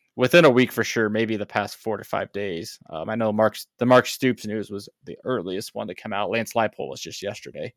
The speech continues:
uh, that that news dropped. So it's, we're just kinda, at this point, I think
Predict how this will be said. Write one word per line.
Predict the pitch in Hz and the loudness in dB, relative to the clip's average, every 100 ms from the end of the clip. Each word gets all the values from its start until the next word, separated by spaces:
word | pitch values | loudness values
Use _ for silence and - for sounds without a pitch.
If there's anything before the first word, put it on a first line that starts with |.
| _ _ _ _ _ | _ _ _ _ _
uh, | 107 | -2
that | 104 101 | -2 0
that | 107 90 | 0 0
news | 107 101 - | -6 -8 -6
dropped. | 92 90 - | -2 -2 -4
So | - 101 98 104 _ _ _ _ _ _ _ - - - - _ _ - | -6 -2 -2 -6 _ _ _ _ _ _ _ -20 -20 -20 -20 _ _ -20
it's, | - - _ | -18 -18 _
we're | 120 127 | 0 2
just | 127 139 | 4 2
kinda, | - 143 143 139 131 - | 6 10 12 12 10 6
at | 135 139 | 4 6
this | 160 | 4
point, | - 135 131 135 - | 6 8 8 6 0
I | 127 117 | -2 0
think | 123 117 | 0 -2